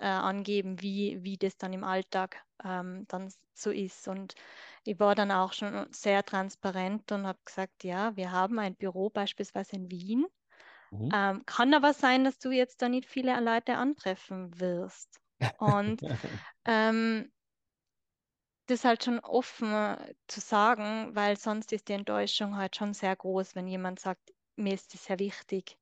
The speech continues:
Speaker 1: dass ich mit Personen im Büro arbeite, dass ich viel Austausch hab,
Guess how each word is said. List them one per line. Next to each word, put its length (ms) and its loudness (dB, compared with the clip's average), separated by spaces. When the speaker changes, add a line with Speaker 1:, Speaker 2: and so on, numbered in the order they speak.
Speaker 1:
dass 220 -10
ich 300 -4
mit 480 -4
Personen 560 -4
im 180 -2
Büro 320 0
arbeite, 640 2
dass 180 -12
ich 140 -12
viel 280 -2
Austausch 560 0
hab, 160 -4